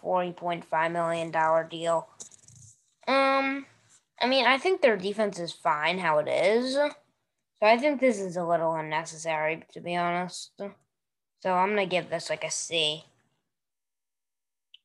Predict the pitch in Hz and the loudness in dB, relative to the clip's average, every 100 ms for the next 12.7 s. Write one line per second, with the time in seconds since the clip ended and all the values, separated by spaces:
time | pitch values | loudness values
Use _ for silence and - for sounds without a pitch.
0 | _ _ _ _ - 240 294 415 403 294 | _ _ _ _ -2 6 6 6 2 4
1 | 294 349 - - - - 214 208 208 220 | 6 4 2 -8 -10 0 0 4 2 2
2 | 226 214 226 240 220 196 196 190 196 226 | -2 -4 0 4 2 2 -4 -4 -4 -2
3 | 269 269 247 233 226 202 196 214 202 - | 0 0 0 -2 -2 -4 2 6 4 2
4 | 208 _ _ _ _ _ _ _ _ _ | -10 _ _ _ _ _ _ _ _ _
5 | 202 208 208 208 208 - 190 180 175 190 | 0 2 2 2 2 0 -4 -8 -4 0
6 | 190 190 190 190 190 185 _ _ _ _ | 2 0 -2 -4 -4 -8 _ _ _ _
7 | _ _ _ _ _ _ _ _ _ _ | _ _ _ _ _ _ _ _ _ _
8 | _ _ _ _ _ _ _ _ _ _ | _ _ _ _ _ _ _ _ _ _
9 | _ _ _ _ _ _ _ _ - 214 | _ _ _ _ _ _ _ _ 0 4
10 | 208 202 196 185 190 185 190 185 185 - | 6 6 4 2 2 2 2 0 -2 -4
11 | 190 208 269 - 208 214 262 285 254 220 | -2 -2 -2 -2 0 2 4 4 4 0
12 | 214 214 202 202 226 220 - | 0 0 0 2 6 6 2